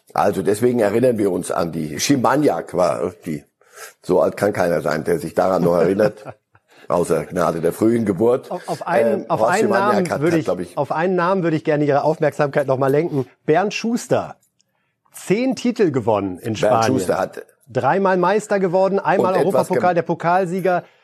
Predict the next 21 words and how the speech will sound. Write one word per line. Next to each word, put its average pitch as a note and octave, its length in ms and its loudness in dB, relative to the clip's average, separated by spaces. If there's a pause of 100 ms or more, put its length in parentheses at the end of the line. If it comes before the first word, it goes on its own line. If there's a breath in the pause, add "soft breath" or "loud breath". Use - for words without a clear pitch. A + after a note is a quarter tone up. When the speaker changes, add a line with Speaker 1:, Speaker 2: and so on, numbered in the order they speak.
Speaker 2:
Also C#3+ 300 -2
Wahnsinn, F3+ 420 2
was D3 140 0
der E3 160 0
an D3 100 -2
Titeln A3 340 0
gesammelt A#2+ 440 0
hat. A2+ 180 -2
Ich - 140 -14
glaube, F#3 560 2
ohne F3 240 0
das D#3+ 180 0
jetzt E3 300 -2 (180)
hundert F3+ 300 2
Prozent F3 300 0
zu F3+ 120 -2
wissen, E3+ 280 0
wirklich F#3 260 -2
der E3 200 2
Mann, F3+ 280 0
der F3 300 0